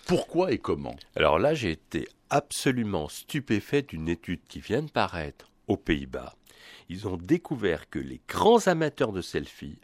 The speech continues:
Speaker 2: avaient peu de rapports sexuels, comme si le virtuel prenait le pas sur la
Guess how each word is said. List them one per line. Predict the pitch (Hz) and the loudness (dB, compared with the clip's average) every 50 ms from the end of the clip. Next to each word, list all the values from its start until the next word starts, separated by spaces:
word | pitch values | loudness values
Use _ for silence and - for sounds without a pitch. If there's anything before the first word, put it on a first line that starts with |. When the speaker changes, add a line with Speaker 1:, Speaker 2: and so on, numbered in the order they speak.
| _ | _
Speaker 2:
avaient | _ 80 80 - 78 73 - _ _ _ | _ -4 -2 -2 -4 -4 -6 _ _ _
peu | _ 165 170 175 180 | _ 8 10 10 10
de | 160 | 8
rapports | 135 123 123 - 120 110 - | 4 2 2 2 0 0 0
sexuels, | - - 82 - - - - 85 73 73 73 - 123 - - - - - - - - _ _ _ | -2 -4 -4 -4 -6 -10 -6 -6 -4 -4 -6 -8 -12 -14 -16 -20 -20 -20 -20 -20 -20 _ _ _
comme | - 208 202 202 | 8 8 8 8
si | - - - 185 | 2 0 4 6
le | 160 139 | 6 6
virtuel | 113 113 110 139 156 147 - - - - - 123 107 104 117 135 160 165 - _ - - _ _ _ _ | 6 4 2 2 2 2 2 -2 -6 0 4 6 6 6 4 2 -2 -8 -12 _ -20 -20 _ _ _ _
prenait | - - 139 135 135 127 123 117 | 0 4 4 6 6 6 6 6
le | 101 92 87 | 6 4 2
pas | - _ - 85 85 - - - _ | 2 _ 2 2 2 2 -4 -12 _
sur | - - - - 82 | -18 -8 -6 -4 -2
la | 78 82 85 92 - | -2 -2 -4 -6 -10